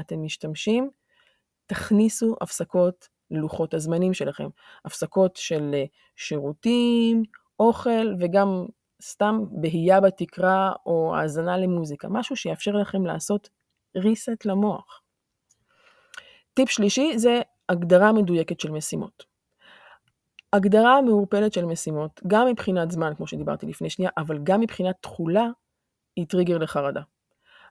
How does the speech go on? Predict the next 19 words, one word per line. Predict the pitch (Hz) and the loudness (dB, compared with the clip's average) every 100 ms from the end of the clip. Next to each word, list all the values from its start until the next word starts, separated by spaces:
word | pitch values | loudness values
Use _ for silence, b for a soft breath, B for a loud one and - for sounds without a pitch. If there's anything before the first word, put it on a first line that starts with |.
| _ 180 | _ -2
אז | 170 165 202 | -2 -2 -10
תפרקו | - 208 208 208 - 311 | -10 -2 -2 -2 -2 2
את | 262 | 2
המשימות | 240 226 226 220 | 2 0 0 0
שלכם | 214 196 180 | -2 -4 -2
למשימות | 175 175 180 - 190 185 | -2 -2 -2 0 0 -2
קטנות, | - 170 156 151 - _ _ _ | -4 -6 -6 -10 -16 _ _ _
תגדירו | - 175 170 190 233 214 175 | -6 -2 2 4 4 4 0
אותן, | - 165 175 | -4 -12 -12
תתעדפו | - 240 185 180 175 - - 254 | -12 0 4 4 2 -8 -2 0
אותן. | 233 - 156 - b b b | 0 -2 -8 -10 b b b
זה | 156 170 | -2 2
יעזור | 175 165 160 160 226 | 4 2 0 4 4
לכם | 254 247 233 170 | 4 2 -2 2
גם | 196 247 | 2 4
בחזית | 262 226 196 202 | 2 0 0 0
של | 202 | -2
הפרפקציוניזם, | 185 165 160 165 - 156 151 156 202 226 | -2 -4 -4 -8 -8 -6 -4 -2 -2 -2
וגם | 165 151 202 285 277 | -2 0 2 2 2